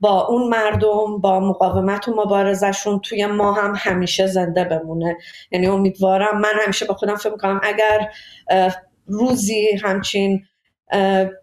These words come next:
همچین چیزی خاموش بشه، واقعاً روزیه که خیلی باید متاسف بود که چه در واقع انسانیت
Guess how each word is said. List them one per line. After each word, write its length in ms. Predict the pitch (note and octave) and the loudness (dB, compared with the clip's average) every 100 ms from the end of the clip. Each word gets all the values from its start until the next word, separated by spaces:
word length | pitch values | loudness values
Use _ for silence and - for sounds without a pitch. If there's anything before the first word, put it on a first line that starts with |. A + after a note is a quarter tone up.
| _ _ - | _ _ -18
همچین 440 | - B3 A3 B3 G#3+ | -4 -2 0 0 -2
چیزی 320 | - C4 B3+ | -2 -2 -2
خاموش 600 | - G#3+ G#3 G#3 - - | 0 0 2 0 -2 -2
بشه، 300 | F#3+ A#3 A3 | 0 0 2
واقعاً 300 | G#3 G3 G3+ | 2 0 -2
روزیه 420 | G3+ A3 A3 G#3 G#3+ | -2 -2 0 -2 -2
که 100 | G3+ | -4
خیلی 480 | - - G3 G3+ F#3+ | -4 0 0 2 2
باید 300 | F#3 F#3 G3 | 2 2 0
متاسف 720 | G3 F#3+ F3+ F3 - F#3+ F#3+ - | -2 0 0 0 -2 -2 -4 -6
بود 240 | G3 - | -6 -4
که 280 | G#3+ F#3+ F#3+ | -2 0 0
چه 280 | F#3+ G3+ G3 - - | 0 -2 -2 -8 -2
در 120 | G3+ F#3+ | 0 2
واقع 140 | G#3+ A3+ | 0 0
انسانیت 760 | G#3 - G3 F#3+ F#3+ G#3+ G#3+ | -2 0 0 2 2 0 -4